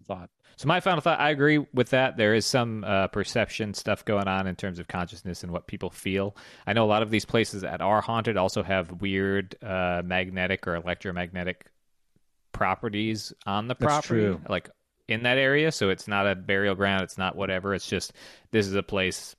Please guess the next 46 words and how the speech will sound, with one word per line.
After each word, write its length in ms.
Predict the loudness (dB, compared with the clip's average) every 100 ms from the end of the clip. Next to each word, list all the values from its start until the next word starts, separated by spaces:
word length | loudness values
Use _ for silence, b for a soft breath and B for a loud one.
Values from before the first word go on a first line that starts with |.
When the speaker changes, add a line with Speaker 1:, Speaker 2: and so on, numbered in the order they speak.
| _ -8
Speaker 2:
It's 80 |
the 60 | 0
way 140 | 0
Sedona 460 | 0 -2 0 2 2
has 180 | 2 0
vortexes, 680 | 0 0 0 -2 -6 -10 -6
or 100 | -6
it's 320 | -6 -12 -14 B B B
the 80 | 0
way 80 | 0
the 60 |
Bermuda 340 | 0 0 2 2
Triangle 420 | 0 0 0 -2
is, 240 | -4 -6 -8
uh, 40 |
Speaker 1:
Mm-hmm. 220 | -4 -4 -4
Speaker 2:
a 40 |
special 300 | -4 -4 -6
place, 360 | -6 -4 -4 -6
or 220 | -6 -8
even 160 | -12 -8
places 280 | -6 -6 -6
like 120 | -10
Skinwalker 480 | -8 -6 -4 -4 -4
Ranch 260 | -4 -8
supposedly 380 | -8 -8 -6 -4
have 300 | -2 -4 -6 -20 B B
something 360 | 0 0 2 2
under 160 | 2
the 100 | 0
ground 320 | 2 2 2
that's 140 | -2 -6
affecting 420 | -4 -4 -4 -8
people. 320 | -10 -10 -12
So 160 | -8 -6
I 60 |
think 220 | -4 -4 -2
that 200 | -4 -6 B B B
there's 180 | 0 0
some 440 | 2 0 -2 -10 -16 -6
magnetic 480 | -2 0 0 -2 -2
force 400 | 0 0 0 -4
or 60 |
some 220 | -4 -4 -4
force 520 | -4 -2 -4 -10 -16 -8
that's 480 | -4 -4 -6 -8